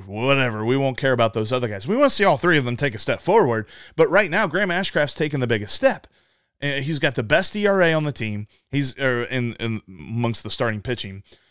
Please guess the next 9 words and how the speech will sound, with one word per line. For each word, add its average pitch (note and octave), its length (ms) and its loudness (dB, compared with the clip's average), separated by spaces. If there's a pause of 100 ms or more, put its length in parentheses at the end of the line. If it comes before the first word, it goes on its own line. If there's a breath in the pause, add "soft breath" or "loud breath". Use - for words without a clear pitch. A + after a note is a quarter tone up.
(120)
Uh, B2+ 240 0
and C#3+ 200 0
he's D3 160 0
got E3 180 0
the E3 80 -2
most D3+ 480 2
innings A2 600 -4 (420)
pitched - 500 -6 (120)
by A2+ 520 0